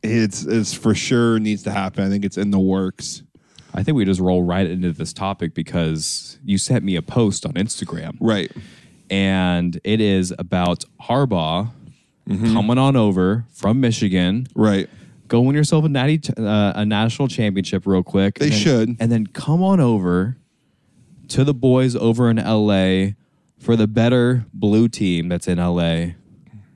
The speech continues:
Speaker 2: I mean, I don't know about
Speaker 1: More
Speaker 2: that right
Speaker 1: potential.
Speaker 2: now. For sure, more potential,
Speaker 1: Way more
Speaker 2: one hundred percent.
Speaker 1: potential.
Speaker 2: And we need a little bit of leadership. And I think Harbaugh is gonna bring that. He's a very experienced coach, coach for the forty-niners, very successful over at Michigan,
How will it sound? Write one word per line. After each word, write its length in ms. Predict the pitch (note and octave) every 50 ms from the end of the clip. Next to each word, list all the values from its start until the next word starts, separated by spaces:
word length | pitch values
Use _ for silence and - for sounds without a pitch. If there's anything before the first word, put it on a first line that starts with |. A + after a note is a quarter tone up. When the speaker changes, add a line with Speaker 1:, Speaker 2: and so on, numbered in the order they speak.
| _ _ _ - -
Speaker 2:
I 80 | -
mean, 220 | E2+ D#2+ D#2 D2+ D#2
I 80 | D2+
don't 100 | D2+ D2+ D2
know 80 | D2 D2
about 120 | D2 -
Speaker 1:
More 140 | B2 C3+ C#3+
Speaker 2:
that 80 | - -
right 40 | -
Speaker 1:
potential. 480 | D#2 A2+ C3 C#3 - - G#2 A#2+ A#2 - - - - _ _ _ - -
Speaker 2:
now. 60 | - G2
For 180 | - - G2 F2
sure, 180 | - G2+ F2+
more 180 | E2 F2+ F#2 F2+
potential, 460 | - - - G2 F2+ E2+ - - G2+
Speaker 1:
Way 220 | G#2 A2+ B2 C3
more 160 | C3 B2+ A2+ G#2
Speaker 2:
one 80 | F#2
hundred 0 |
percent. 120 | - F2 D#2+
Speaker 1:
potential. 420 | - G#2 G2+ G2 - F#2+ F2 G2 E2+ - - - - - - -
Speaker 2:
And 580 | G#2+ A2 A2 A2 A2 G#2+ G#2+ G#2 G#2 G2+ G#2 - _ _ -
we 180 | G2+ A2+ B2
need 140 | C#3 E3 D#3+
a 40 | E3
little 140 | D#3 D3+ D3+
bit 120 | C3+ C3+ A#2+
of 60 | G#2+
leadership. 640 | G#2 G#2 G2 F#2 F2 - - F2 D#2+ D#2 D#2 _ -
And 80 | F#2 F#2
I 140 | F#2+ G2 F#2
think 300 | F#2 - G#2 G#2 G2+ -
Harbaugh 580 | - - - G2+ G2+ G2+ F#2+ G#2+ G#2 G#2 G2
is 80 | F#2+ F#2
gonna 120 | G2+ F#2+ F#2
bring 260 | E2 - F2 F2+ E2+
that. 100 | E2 D#2+
He's 140 | E2+ F2 E2+ E2+
a 80 | E2 E2+
very 420 | E2 E2 D#2+ F#2 F#2 F#2 G2 G#2+
experienced 840 | A2 G#2 - - - - - - G#2 G2 G2+ G#2 G#2+ A2 G#2+ G#2+ - -
coach, 460 | - - F2+ F2+ F2+ F#2 - - - - - _ _ _ -
coach 300 | - - G2+ A2+ A#2 -
for 80 | - A#2+
the 80 | A2
forty-niners, 960 | G#2 - - A#2 A2 A2+ A2+ A2+ G2+ F#2 F#2 F2 F2 F2+ F2+ F#2+ F#2 - - - _ - - - - - - - _ _ - -
very 280 | - G2+ G#2+ A2+ B2 A#2+
successful 580 | - - A#2 - - A#2 G#2+ G#2 - - A2
over 220 | G2+ G2+ G2 G#2+ G#2
at 80 | G2
Michigan, 640 | F#2 F2+ F2+ F2 - - F2+ F#2 F2+ F2+ F2+ F#2 F#2+